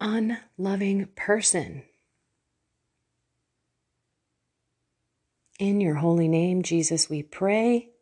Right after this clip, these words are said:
Oh, excuse me, I just burped a little bit. Sorry. <laughs> Amen. But we gotta pray for the souls in purgatory and list those people.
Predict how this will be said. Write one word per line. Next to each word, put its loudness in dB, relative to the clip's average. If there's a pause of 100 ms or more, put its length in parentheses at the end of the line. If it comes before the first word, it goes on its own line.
(140)
Oh, -20
excuse -10
me, -20
I -20
just -20
burped -20
a -20
little -20
bit. -20
Sorry. 2
<laughs> -10
Amen. 6
But 6
we 2
gotta -2
pray -4
for -10
the -8
souls -6
in -6
purgatory 0
and -6
list -4
those -10
people. -6